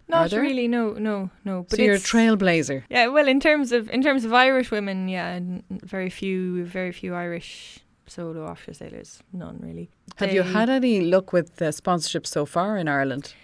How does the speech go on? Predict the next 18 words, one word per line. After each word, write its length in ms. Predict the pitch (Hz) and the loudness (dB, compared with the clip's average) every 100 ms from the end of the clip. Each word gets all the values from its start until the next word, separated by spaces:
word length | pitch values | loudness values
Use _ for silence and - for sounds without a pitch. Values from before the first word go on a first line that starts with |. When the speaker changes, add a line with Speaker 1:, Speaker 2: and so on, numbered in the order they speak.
| - - | -20 -8
Speaker 1:
I'm 140 | 214 | -4
very 260 | 214 262 294 | 0 0 0
lucky 300 | 254 254 233 | -2 -4 -6
this 320 | 220 247 - | -2 -4 -4
year, 300 | 202 180 170 - | -6 -4 -4 -6
and 180 | 185 185 | -6 -6
that 340 | 185 185 - | -6 -8 -12
my 160 | - 190 | -8 -8
twenty 380 | 185 226 220 - | -4 -4 -4 -4
eighteen, 460 | 202 196 233 226 | -6 -6 -2 -2
for 140 | 208 208 | -2 -6
my 100 | 202 | -6
twenty 320 | 202 220 214 | -4 -6 -4
eighteen 340 | 196 - 226 | -8 -4 -4
campaign, 460 | 220 202 196 190 180 | -4 -8 -8 -8 -8
I'm 160 | 175 175 | -8 -8
doing 400 | 180 180 175 165 | -8 -8 -8 -8
a, 240 | 165 170 | -8 -10